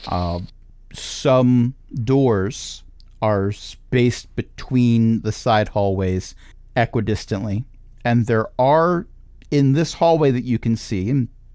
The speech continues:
you know, maybe in other locations as well, but in this hallway, you see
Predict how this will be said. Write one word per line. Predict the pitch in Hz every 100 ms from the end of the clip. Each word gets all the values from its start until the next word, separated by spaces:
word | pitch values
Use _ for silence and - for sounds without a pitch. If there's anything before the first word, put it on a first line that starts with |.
| - -
you | 107
know, | 87 -
maybe | 107 107 104 98 98
in | 98
other | 98
locations | 92 - - 92 92
as | 101
well, | 120 92
but | 110 139
in | 120
this | 113
hallway, | 135 127 120 107 - - - -
you | 123
see | - - 131 123 120